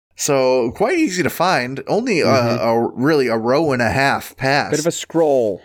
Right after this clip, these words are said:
Speaker 2: Just a little, little scroll there.
Speaker 1: Let me, let me count the scroll wheel ticks. This is one, no, j-,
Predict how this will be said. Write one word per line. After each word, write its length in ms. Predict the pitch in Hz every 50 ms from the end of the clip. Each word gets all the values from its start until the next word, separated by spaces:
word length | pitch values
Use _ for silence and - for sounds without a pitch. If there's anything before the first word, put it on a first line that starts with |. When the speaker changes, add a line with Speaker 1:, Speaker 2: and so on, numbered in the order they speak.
| - _ _ _ _ _
Speaker 2:
Just 160 | _ - -
a 40 | -
little, 240 | 135 151 151 156 147 - - -
little 220 | - 165 175 160 156
scroll 520 | - - - - 190 170 151 139 131 127
there. 380 | 117 110 104 101 104 104 - _ _ - -
Speaker 1:
Let 160 | - 135 160
me, 140 | 185 196 151
let 140 | 135 170 175
me 260 | 185 165 139 113 - - - - 131
count 320 | - - 151 156 165 123 113
the 60 | -
scroll 380 | - - - - 127 127 120 117
wheel 280 | 113 104 98 95 85 -
ticks. 360 | - - - - - - -
This 180 | 127 117 -
is 140 | - 69 80
one, 920 | 104 104 110 113 117 120 123 123 123 131 127 135 135 139 139 139 143 143 139 123 - - - _ _ - - - - -
no, 180 | - - -
j-, 340 | 135 135 120 117 107 104 101